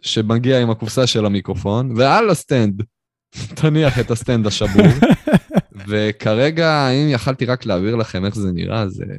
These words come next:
Speaker 2: צלם את זה,
Speaker 1: זה
Speaker 2: צלם את זה אחרי שאנחנו שמים, ונעלה את זה אחרי זה ל-, לפייסבוק.
Speaker 1: אני, אני חושב שזה צריך להיות, אתה, אתה, אתה מעלה בדרך כלל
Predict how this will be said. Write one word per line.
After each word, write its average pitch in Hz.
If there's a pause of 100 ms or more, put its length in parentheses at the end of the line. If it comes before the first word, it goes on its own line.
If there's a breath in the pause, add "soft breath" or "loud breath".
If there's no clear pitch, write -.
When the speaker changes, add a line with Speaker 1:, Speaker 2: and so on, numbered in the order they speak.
(200)
Speaker 2:
צלם 196
את 226
זה, 262
Speaker 1:
זה 202
Speaker 2:
צלם 202
את 208
זה 202
אחרי 190
שאנחנו 175
שמים, 196
ונעלה 147
את 165
זה 147
אחרי 147
זה 139
ל-, 120
לפייסבוק. 117 (180)
Speaker 1:
אני, 104
אני 104
חושב 131
שזה 123
צריך 113
להיות, 113
אתה, 92
אתה, 92
אתה 95
מעלה 95
בדרך 107
כלל 101